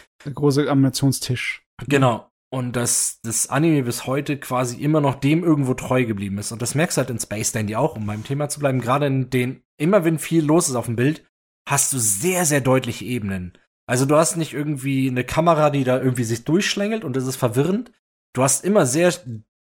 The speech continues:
Speaker 2: hast sehr starke Ebenierung. Also es ist sehr stark zwei D, muss man sozusagen. Es ist so,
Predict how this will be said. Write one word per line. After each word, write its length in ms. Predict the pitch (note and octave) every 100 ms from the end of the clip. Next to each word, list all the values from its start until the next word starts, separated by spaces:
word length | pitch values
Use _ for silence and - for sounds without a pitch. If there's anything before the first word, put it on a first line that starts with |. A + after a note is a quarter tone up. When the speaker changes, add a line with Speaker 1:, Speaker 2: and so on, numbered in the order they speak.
| D3
Speaker 2:
hast 180 | C3 -
sehr 160 | C#3
starke 320 | - A#2+ A2+
Ebenierung. 760 | B2 A2 G#2+ G#2 G2+ G2+ G2 F#2+
Also 160 | A2 A2
es 60 | G#2+
ist 100 | -
sehr 180 | C3+ C3
stark 360 | - A2+ G#2
zwei 220 | - G#2 F#2+
D, 300 | F2+ E2+ - _ -
muss 80 |
man 100 | F#2+ G2
sozusagen. 320 | F#2+ G2 G2+
Es 160 | G#2 -
ist 160 | C3+
so, 320 | - C#3 D3+